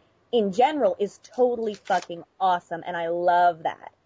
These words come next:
And of course, I don't mind the fact that she ends up with Silverbolt. I think it's very sweet. It's very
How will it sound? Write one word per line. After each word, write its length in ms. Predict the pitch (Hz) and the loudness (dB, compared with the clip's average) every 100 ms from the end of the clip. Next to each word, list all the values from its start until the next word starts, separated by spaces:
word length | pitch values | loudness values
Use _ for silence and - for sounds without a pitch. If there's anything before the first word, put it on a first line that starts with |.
| _ - - - | _ -20 -14 0
And 120 | 359 | 0
of 120 | 403 | 2
course, 180 | 440 427 | 0 0
I 180 | - 339 | 2 2
don't 260 | 277 254 - | 4 2 -2
mind 840 | 247 320 392 359 226 208 214 214 - | -4 0 2 2 0 -4 -6 -10 -8
the 120 | 202 | -8
fact 360 | 196 180 170 - - | -2 -2 -2 -4 -2
that 400 | 175 165 - - | -2 -2 -6 -12
she 160 | - | -2
ends 180 | 202 190 | -2 0
up 120 | 180 | 0
with 120 | 185 - | 0 0
Silverbolt. 480 | 185 180 180 170 180 | 2 2 4 2 2
I 80 | |
think 180 | 190 180 | 0 -2
it's 120 | 175 | -2
very 180 | - 139 | -6 -8
sweet. 400 | - 269 269 254 | -6 -2 2 2
It's 120 | 196 - | 2 2
very 180 | - | 0